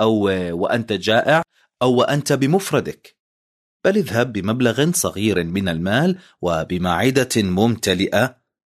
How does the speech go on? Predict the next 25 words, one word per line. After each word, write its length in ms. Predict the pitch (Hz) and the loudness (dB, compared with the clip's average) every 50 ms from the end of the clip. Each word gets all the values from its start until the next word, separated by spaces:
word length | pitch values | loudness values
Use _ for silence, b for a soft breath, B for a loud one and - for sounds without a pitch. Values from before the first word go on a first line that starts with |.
| - - | -6 -2
وبرفقة 840 | 123 131 139 139 143 147 156 196 190 - - 151 143 - - 139 | 0 0 2 2 2 2 2 2 0 -2 -2 -2 -2 0 0 0
صديق 440 | 135 - - 101 90 113 113 110 - | 2 2 2 2 2 2 0 0 -2
روحي. 580 | 101 92 90 85 82 - - - 76 - _ _ _ _ _ _ _ _ _ _ _ _ _ _ _ _ _ _ _ _ | -4 -2 -2 -4 -4 -4 -6 -8 -8 -10 _ _ _ _ _ _ _ _ _ _ _ _ _ _ _ _ _ _ _ _
هل 380 | - 117 113 110 104 95 87 82 | -2 0 0 0 0 0 -2 -4
تفهمون 580 | - 110 101 - - 107 113 135 151 147 107 | -6 -6 -6 -2 0 2 2 4 4 2 2
ما 120 | 90 87 92 | 2 0 0
أقول؟ 600 | - - 85 - - - 107 101 95 98 92 - _ _ _ _ _ _ _ _ _ _ - | -2 -2 -4 -6 -4 -2 0 0 -2 -2 -6 -14 _ _ _ _ _ _ _ _ _ _ -2
لا 120 | 143 175 180 | -2 0 0
تضع 380 | 165 175 165 123 139 123 117 | 0 0 0 2 2 0 2
نفسك 480 | 101 117 123 - - - 107 - 113 101 | 0 0 0 0 0 -2 -2 -2 -2 -4
في 160 | - - 104 | -2 -2 -4
ذلك 360 | 90 98 95 92 92 90 - | 0 0 0 0 -2 -2 -4
الموقف. 640 | 95 82 85 90 85 - - 82 - - - - - _ _ _ _ _ _ _ _ b b b b b | -4 -2 0 -2 -2 -4 -6 -16 -16 -16 -18 -20 -20 _ _ _ _ _ _ _ _ b b b b b
وإن 180 | - - 110 110 | -4 -2 -2 -2
كنت 300 | 110 - 123 120 - 101 | -2 -2 -2 -2 -2 -4
شرها، 580 | 87 - 110 113 120 110 80 90 90 90 85 - _ _ _ _ _ _ - | -4 -2 -2 0 -2 -2 -2 -4 -6 -8 -8 -12 _ _ _ _ _ _ -4
لا 140 | 135 156 180 | -2 -2 -2
تأكل 400 | 180 - 175 160 - - 160 147 | 0 -2 -4 -2 0 0 0 0
طعاما 500 | - - 95 82 92 110 110 101 95 92 | 0 0 0 2 2 2 2 0 0 -2
ضارا. 520 | 92 90 113 127 127 - 87 - - - _ _ _ _ _ _ - | -2 0 0 0 0 -2 -4 -8 -8 -12 _ _ _ _ _ _ -4
وإن 200 | - 107 - 139 | -4 -2 -2 -2
كنت 680 | 135 - 214 214 190 - 147 143 139 143 139 135 135 - _ | 0 0 0 0 0 0 0 2 2 2 0 -2 -4 -6 _
تجرب 480 | - 110 101 - 117 123 120 120 117 104 | -6 -4 -2 0 0 0 2 0 0 0
بالشهوة 640 | 113 113 113 - - - - - 110 101 98 95 | 2 0 0 0 0 -2 -2 -2 -2 -2 -2 -2
الجنسية، 760 | 92 90 - 98 87 - - - 113 98 90 87 85 85 - | -2 -2 -6 -6 -4 -4 -2 -2 -2 0 0 -2 -2 -4 -8